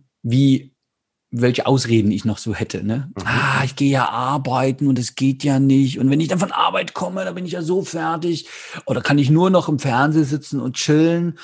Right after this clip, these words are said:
Speaker 1: Also ich weiß ja, dass Buchlesen auch sowas Gutes sein soll oder eine, mal eine Meditation oder Yoga. Aber wisst ihr, ich gebe, ich bin ja voll berufstätig. So ein Zeug höre ich dann immer.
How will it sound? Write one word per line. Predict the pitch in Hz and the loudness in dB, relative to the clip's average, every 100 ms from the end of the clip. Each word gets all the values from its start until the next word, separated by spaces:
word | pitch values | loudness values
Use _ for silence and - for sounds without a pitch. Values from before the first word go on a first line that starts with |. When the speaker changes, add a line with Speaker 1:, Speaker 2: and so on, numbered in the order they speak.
| - | -10
Speaker 1:
Also | 120 120 | -6 -4
ich | |
weiß | 107 101 147 | -2 -2 0
ja, | |
dass | 135 - | -2 0
Buchlesen | 135 165 - 156 151 135 | 0 0 2 4 4 2
auch | 95 131 143 | 0 -2 -2
sowas | 147 135 135 | 0 0 -2
Gutes | - 139 180 156 | -4 -4 -4 -4
sein | 131 135 143 | -2 0 0
soll | 139 135 139 | 0 0 0
oder | 120 120 | 0 0
eine, | 120 | 0
mal | 113 107 | 2 2
eine | 117 | 0
Meditation | 117 110 110 110 - 120 135 139 123 | 0 -4 -8 -10 -8 -4 -2 0 0
oder | 110 | -2
Yoga. | 117 131 160 147 120 - - - - | 2 4 4 4 -2 -6 -16 -14 -10
Aber | 92 98 | -8 -4
wisst | 113 - | -4 -2
ihr, | 131 | -2
ich | 113 - | -2 -2
gebe, | 120 101 | -2 -2
ich | - | -4
bin | 113 | -4
ja | - | -2
voll | - 127 | 2 4
berufstätig. | 104 107 123 - 107 95 - - - _ _ _ - - | 4 4 2 0 -6 -8 -10 -16 -18 _ _ _ -20 -10
So | 123 | -2
ein | 143 | 0
Zeug | 143 127 135 | 2 0 4
höre | 131 | 2
ich | 123 - | 2 0
dann | 110 | 2
immer. | 113 139 | 4 2